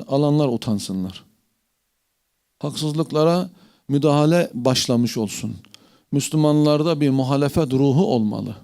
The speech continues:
Müslümanlar bunu kaybettiler. Her şeye sessiz kalıyorlar.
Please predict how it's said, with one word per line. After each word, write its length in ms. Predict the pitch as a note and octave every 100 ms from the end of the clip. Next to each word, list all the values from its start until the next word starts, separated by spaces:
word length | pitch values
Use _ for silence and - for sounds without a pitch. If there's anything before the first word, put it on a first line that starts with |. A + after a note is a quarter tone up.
| _ _ _ _ _ _ _ _ _ _ _ _ _ _ _ - _ _ -
Müslümanlar 640 | C3 D3 D#3 D#3+ F#3 D3
bunu 160 | D#3 E3+
kaybettiler. 840 | E3 F3 C#3+ - A2+ A2 - - _ - - _ - -
Her 280 | - F#3 A3+
şeye 260 | F3+ F3 F#3+
sessiz 400 | D#3+ C#3+ F3+ E3
kalıyorlar. 720 | D3 A#2+ A2 G#2 G2+ A2+